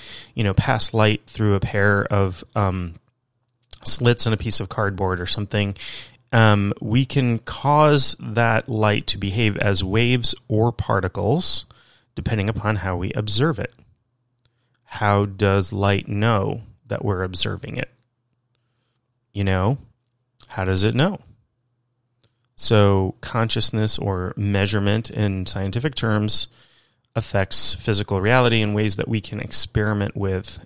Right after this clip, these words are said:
and use and not really explain at this point.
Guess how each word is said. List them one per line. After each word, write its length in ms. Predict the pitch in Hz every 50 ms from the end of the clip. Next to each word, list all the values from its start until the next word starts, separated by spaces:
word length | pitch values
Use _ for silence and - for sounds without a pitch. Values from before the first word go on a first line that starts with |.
| _
and 320 | - 104 101 98 92 95 92
use 560 | 95 95 98 95 95 98 - - - - - - _
and 680 | - 101 98 95 92 92 90 90 90 92 92 - - - - - - - _ _ _
not 300 | - 98 92 95 113 -
really 300 | - 107 113 120 127 131
explain 500 | 131 131 - - - - 156 170 - 175 -
at 140 | - - -
this 160 | 107 95 -
point. 320 | - - - - - -